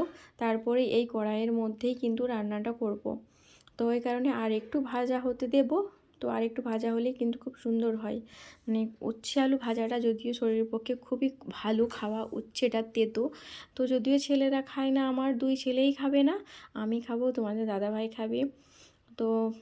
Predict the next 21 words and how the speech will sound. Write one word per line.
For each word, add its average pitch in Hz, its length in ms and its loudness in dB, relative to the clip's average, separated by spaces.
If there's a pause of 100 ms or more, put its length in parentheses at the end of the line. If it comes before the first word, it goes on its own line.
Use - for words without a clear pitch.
(180)
ভাজাটাই 233 460 0
খেতে 269 240 0
ভালো 240 240 0
লাগে 220 240 0 (100)
চচ্চড়ির 226 520 -2
থেকে, 226 240 -2 (1000)
তো 247 160 -2
এই 247 120 0
কারণে 240 320 0
আজকে 233 260 -4
ভাজাটাই 226 500 0
করলাম। 214 360 4 (460)
তো - 120 -4
চলো, 269 260 2
এদিকে 269 240 4
ভাজাটা 247 420 -2
তো 285 160 2
হয়ে 302 260 2
গেল, 277 180 2 (200)
আর 220 200 -2 (100)
এখন 226 180 -4